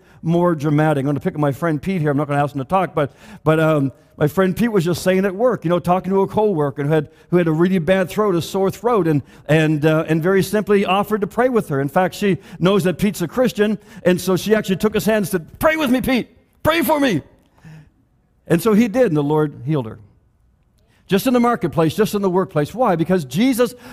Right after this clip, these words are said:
wants people to know wherever they are, he's right there.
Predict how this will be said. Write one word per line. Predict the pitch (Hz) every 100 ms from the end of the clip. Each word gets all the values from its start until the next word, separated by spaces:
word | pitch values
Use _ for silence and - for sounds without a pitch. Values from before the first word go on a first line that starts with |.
| -
wants | 170 214 233
people | - 226 220
to | 214
know | 190 180
wherever | 180 190 196 220 254
they | 226 233
are, | 226 214 190 - -
he's | 269 254
right | 254 254 254
there. | 277 254 131